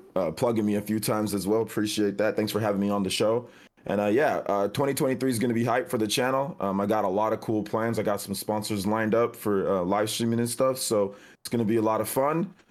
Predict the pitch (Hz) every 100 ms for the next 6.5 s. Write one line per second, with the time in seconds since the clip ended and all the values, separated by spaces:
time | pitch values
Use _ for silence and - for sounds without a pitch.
0 | _ - 104 101 101 98 - 110 143 175
1 | 120 - 127 127 107 113 120 104 98 92
2 | - 101 107 104 - 95 95 92 98 95
3 | 104 101 98 98 90 98 90 - 95 -
4 | 87 90 95 92 90 117 117 113 110 87
5 | 85 - 101 - 104 104 104 101 87 73
6 | - - 78 62 -